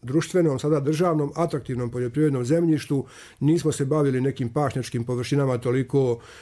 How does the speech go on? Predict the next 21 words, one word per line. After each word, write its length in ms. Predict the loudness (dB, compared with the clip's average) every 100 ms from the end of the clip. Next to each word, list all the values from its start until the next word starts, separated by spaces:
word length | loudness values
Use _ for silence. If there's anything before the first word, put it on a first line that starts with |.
| -16
nekom, 460 | -2 0 0 -2 -2
ne-, 140 | -2 -2
nekim 360 | -2 0 -2
područjima 600 | 0 2 2 0 -2 -2
gdje 400 | -2 0 2 2 2
možda 280 | 0 0
ni-, 340 | -2 -2 -4 -2
nema 220 | 0 0
toliko 440 | 0 0 0 0
zainteresovanosti 720 | 2 0 0 -4 -8 -10 -10 -10
od 40 |
strane 180 | -6 -4
naših 240 | -2 -4
poljoprivrednih 460 | -2 -2 0 0 0
proizvođača, 680 | -2 -2 0 0 0 -4 -10 -16 -20 -20 -8
ali 240 | -2 0
govorimo 440 | 2 4 4 2
o 40 | 0
dvadeset 540 | 0 0 0 -2 -2
pet 260 | 0 0 0
opština, 600 | -2 -2 0 2 0